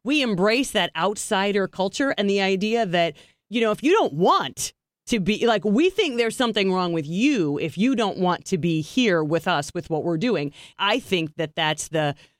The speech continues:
like, the legacy of this movie and why so many years, like, so many decades later, it still feels relevant and people are still interested in it. I don't think it's just that lurid, "I shouldn't be watching this," uh,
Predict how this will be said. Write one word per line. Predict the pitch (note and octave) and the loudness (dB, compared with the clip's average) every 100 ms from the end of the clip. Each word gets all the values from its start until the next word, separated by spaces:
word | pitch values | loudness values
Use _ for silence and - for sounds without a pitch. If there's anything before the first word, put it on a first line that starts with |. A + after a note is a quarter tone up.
| _ | _
like, | F3+ E3+ | -6 -2
the | F3 | -2
legacy | E3 F3+ A#3 A3+ - F3+ | 0 2 2 0 0 -2
of | D3+ C3+ | -2 -2
this | D3 - | -6 -2
movie | F#4 E3 D3 | -2 0 -2
and | D#3+ | 0
why | F3 F3 E3 D#3 D3 | 0 0 0 0 -4
so | - - D4 C4+ A3+ | -8 -2 0 2 2
many | G3 A#3 G#3+ E3+ | 2 2 0 -2
years, | F3 F#3+ D#3+ C#3+ | 0 0 -2 -2
like, | A3 | -2
so | G3+ | -2
many | D3 - | -4 -4
decades | G#3 - D3+ C#3 B2 | -6 -4 -4 -4 -2
later, | C#3+ C3 C3 - | -2 -2 -2 -4
it | F3 | -6
still | - - G#3 F#3+ | -6 -2 0 0
feels | - - G#3+ F3 | -2 0 0 0
relevant | C#3+ G3+ G#3 D3 | 0 0 2 0
and | D3 | -2
people | D3 G3+ F3 | -2 -2 -2
are | D#3 | -2
still | E3 D3 | -2 0
interested | G#3 A3 D#3+ C3 | -2 -2 -8 -10
in | B2 | -10
it. | B2+ | -6
I | C#3 | -4
don't | F3+ G#3 | -4 -4
think | A#3+ A#3 | -4 -4
it's | E3+ - | -4 -4
just | E3 | -4
that | F#3 E3 - - _ _ - | -2 -4 -6 -20 _ _ -4
lurid, | F#3 A#3 B3 A#3 G3 F3 | 2 4 4 4 4 2
"I | E3+ | 2
shouldn't | F#3 - B3 G#3 D3+ | 0 0 0 -4 -4
be | F#3+ | -2
watching | F3 E3+ F#3+ A3 - E3+ D#3 | 0 2 0 0 -2 0 0
this," | D3 C#3+ C#3+ - - | 0 0 -2 -8 -6
uh, | D#3 D3 | -2 0